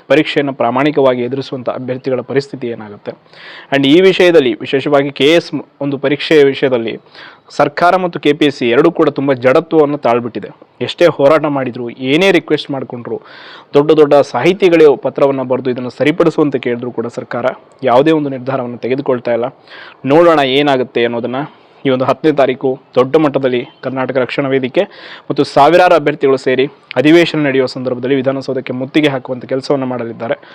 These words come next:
So ಅವತ್ತಾದರೂ ಏನಾದರೂ ಸರ್ಕಾರ ಎಚ್ಚೆತ್ತುಕೊಳ್ಳುತ್ತಾ ಅನ್ನೋದನ್ನು ನೋಡಬೇಕು. ಹಾಗೆ ಈ ವಿಷಯಕ್ಕೆ ತಾರ್ಕಿಕ ಅಂತ್ಯ ಅಂದರೆ ಒಂದು ನ್ಯಾಯ ಸಿಗೋವರೆಗೂ ಕೂಡ ಕರ್ನಾಟಕ ರಕ್ಷಣಾ ವೇದಿಕೆ ಈ ಹೋರಾಟವನ್ನು ನಿಲ್ಲಿಸೋದಿಲ್ಲ ಅಂತ ಈಗ already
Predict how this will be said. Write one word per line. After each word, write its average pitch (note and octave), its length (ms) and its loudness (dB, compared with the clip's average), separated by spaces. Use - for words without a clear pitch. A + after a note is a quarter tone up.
So C#3+ 80 4
ಅವತ್ತಾದರೂ D3 500 4
ಏನಾದರೂ C#3 320 -2
ಸರ್ಕಾರ - 340 -4
ಎಚ್ಚೆತ್ತುಕೊಳ್ಳುತ್ತಾ C3+ 760 -2
ಅನ್ನೋದನ್ನು B2+ 600 -4
ನೋಡಬೇಕು. C3+ 480 0
ಹಾಗೆ C#3 280 4
ಈ E3 120 6
ವಿಷಯಕ್ಕೆ E3 560 4
ತಾರ್ಕಿಕ D#3 520 0
ಅಂತ್ಯ C#3+ 380 2
ಅಂದರೆ D3 140 4
ಒಂದು C#3 160 0
ನ್ಯಾಯ C3+ 320 4
ಸಿಗೋವರೆಗೂ F3 560 4
ಕೂಡ C#3+ 140 0
ಕರ್ನಾಟಕ B2+ 400 -6
ರಕ್ಷಣಾ B2+ 320 -8
ವೇದಿಕೆ A#2+ 300 -8
ಈ D#3 80 6
ಹೋರಾಟವನ್ನು C#3+ 520 4
ನಿಲ್ಲಿಸೋದಿಲ್ಲ C#3+ 580 2
ಅಂತ B2+ 160 -2
ಈಗ B2+ 80 2
already B2+ 420 2